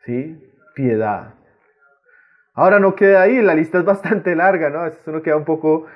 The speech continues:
corto porque el tiempo y todo, pero mira lo que sigue diciendo Pedro. "A la piedad, afecto fraternal". Ahora, la piedad tiene que ver con Dios, nuestra comunión con Dios. Pero el afecto fraternal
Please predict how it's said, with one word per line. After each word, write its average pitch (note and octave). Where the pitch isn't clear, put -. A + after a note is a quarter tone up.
corto D3+
porque B2+
el B2+
tiempo C3+
y C3
todo, D3
pero B2+
mira C#3
lo F#3+
que F#3
sigue D#3+
diciendo D#3
Pedro. B2+
"A F3+
la F#3
piedad, E3+
afecto F3
fraternal". D3+
Ahora, G3
la G3
piedad F#3
tiene G#3
que A3
ver F#3
con G3
Dios, C#3
nuestra D3
comunión E3
con F3
Dios. A2+
Pero G3
el G#3+
afecto G#3+
fraternal G3